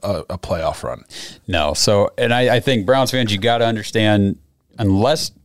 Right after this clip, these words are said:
Speaker 2: unless they do, for whatever reason, trade for a guy like Debo or D K,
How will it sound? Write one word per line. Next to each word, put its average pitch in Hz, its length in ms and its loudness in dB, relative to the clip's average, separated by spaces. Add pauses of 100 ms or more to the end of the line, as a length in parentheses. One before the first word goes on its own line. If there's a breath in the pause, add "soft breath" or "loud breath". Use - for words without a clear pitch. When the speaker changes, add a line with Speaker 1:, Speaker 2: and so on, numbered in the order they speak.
(180)
Speaker 2:
unless 107 400 2
they 104 120 0
do, 139 440 0
for - 220 -2
whatever 139 320 2
reason, 131 320 2
trade 107 320 -2
for 123 120 2
a 113 60 0
guy 120 160 2
like 120 200 2
Debo 117 400 2
or 117 160 4
D 104 260 2
K, 95 380 2